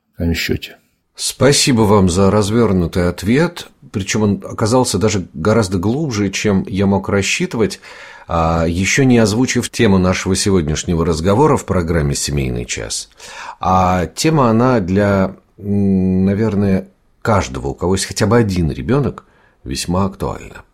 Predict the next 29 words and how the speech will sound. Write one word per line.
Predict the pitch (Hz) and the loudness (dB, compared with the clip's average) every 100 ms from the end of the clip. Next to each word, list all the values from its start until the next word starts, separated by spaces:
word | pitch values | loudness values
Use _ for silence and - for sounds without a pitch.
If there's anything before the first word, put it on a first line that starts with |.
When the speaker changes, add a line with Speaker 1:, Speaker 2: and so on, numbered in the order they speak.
| _ _ _ _ _ | _ _ _ _ _
Speaker 2:
Почему | 98 147 185 | -6 0 2
мой | 113 101 | 2 2
ребёнок | 87 87 98 85 - - _ _ | 0 2 0 0 -6 -20 _ _
врёт? | - 73 71 78 55 - - _ - - - | -16 -10 -4 -4 -6 -12 -20 _ -20 -20 -12
Почему | - 175 | -4 0
дети | 135 117 - | 2 2 0
врут? | 85 73 67 - - | -6 -6 -10 -12 -16
Почему | 76 - 135 | -10 -2 0
они | 110 98 | 2 2
врут, | 87 95 101 - | 0 0 -4 -4
э, | 73 65 62 58 | -6 -4 -4 -8
в | - | -10
пять | - 87 82 | -2 -2 -2
лет? | 78 73 - - _ | -4 -4 -6 -20 _
Почему | - 85 | -8 -4
они | 90 82 | -2 -2
врут | 65 73 73 | -4 -8 -10
в | - | -12
пятнадцать | - - - - - - - 50 | -10 -10 -8 -12 -10 -10 -12 -14
лет? | 50 - - _ _ - - - | -14 -16 -20 _ _ -20 -20 -4
Опасно | - - 95 85 - 82 | 0 2 4 2 0 -2
ли | 73 | 0
это | 73 67 - | -2 -4 -6
и | 57 | -8
к | |
чему | - 65 87 | -8 -6 -4
это | 95 | -4
может | 69 73 80 | -4 -6 -10
привести? | - 60 50 - - 50 | -12 -12 -10 -12 -14 -18